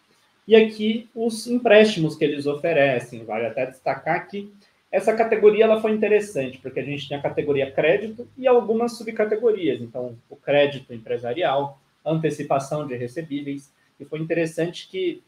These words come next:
não só a subcategoria, mas essas três fintechs que eu tô apresentando pra você foram justamente as ganhadoras das melhores fintechs de crédito. É, em, nesses três casos, a gente tá vendo crédito P J, C N P J,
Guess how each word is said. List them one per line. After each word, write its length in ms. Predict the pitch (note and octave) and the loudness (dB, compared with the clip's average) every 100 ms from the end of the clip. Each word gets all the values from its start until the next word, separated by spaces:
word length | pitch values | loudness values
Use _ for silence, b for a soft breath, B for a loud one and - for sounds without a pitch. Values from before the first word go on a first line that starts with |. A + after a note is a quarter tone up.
| _ | _
não 220 | C#3+ F3 | -4 -2
só 300 | G3 - E3 | -2 2 2
a 40 | E3 | 2
subcategoria, 880 | C#3 C#3+ B2+ - B2 B2+ C#3 F3+ C#3+ | -6 -8 -6 -6 -6 -4 0 0 0
mas 160 | C3+ | -4
essas 240 | C#3+ D#3 - | -8 -10 -4
três 320 | A#3+ C4 - | -2 -2 -6
fintechs 480 | G#3+ - A#3+ - - | -8 -4 -4 -4 -16
que 100 | A#2+ | -14
eu 40 | |
tô 140 | - | -10
apresentando 560 | - B2+ A#2+ A#2+ A#2+ A#2 | -10 -8 -8 -10 -16 -14
pra 140 | C3 | -10
você 380 | D#3 F3+ D#3+ - _ _ _ - | -8 -8 -8 -8 _ _ _ -4
foram 240 | D#3 E3+ E3 | -2 -2 -4
justamente 560 | E3 F3 D3 D#3+ D#3+ | -4 -4 -4 -6 -2
as 200 | E3 D#3+ | -2 -2
ganhadoras 920 | D3 D#3+ F3 F3 C#3 D3+ D#3+ B2 G#2+ - | -2 -2 -2 -2 2 6 6 4 -2 -6
das 220 | A#2+ B2 | -6 -6
melhores 720 | C3 A#2+ A#2+ B2 C#3+ C#3 _ - | -6 -2 -2 -2 -4 -8 _ -18
fintechs 600 | E3+ D#3+ C3+ - - - | -10 -4 -4 -4 -18 -20
de 80 | - | -18
crédito. 480 | - D#3 A#2+ G#3+ - _ _ _ _ _ _ - | -6 0 0 -2 -12 _ _ _ _ _ _ -8
É, 280 | A#2+ A#2 | -4 -4
em, 120 | C#3 D3 D3 | -4 -6 -2
nesses 340 | D#3 F3+ F3+ | 0 0 -2
três 280 | F#3 F#3+ G3 | 0 0 0
casos, 340 | - D#3+ F3 F3 | 0 0 0 -2
a 60 | |
gente 260 | E3+ E3+ - | -2 -4 -6
tá 80 | D3+ | -6
vendo 260 | D3 E3+ E3+ | -4 -8 -4
crédito 680 | D#3 D#3+ D#3+ - E3 C#3+ _ | -2 0 -2 -4 -4 -6 _
P 160 | D#3+ D#3+ | 0 0
J, 480 | C3+ C3+ C3+ - | 0 0 -2 -8
C 200 | - - | -20 -18
N 120 | A#2+ B2 | -18 -10
P 180 | C#3+ A#2+ | -8 -6
J, 240 | A2 G#2+ | -6 -8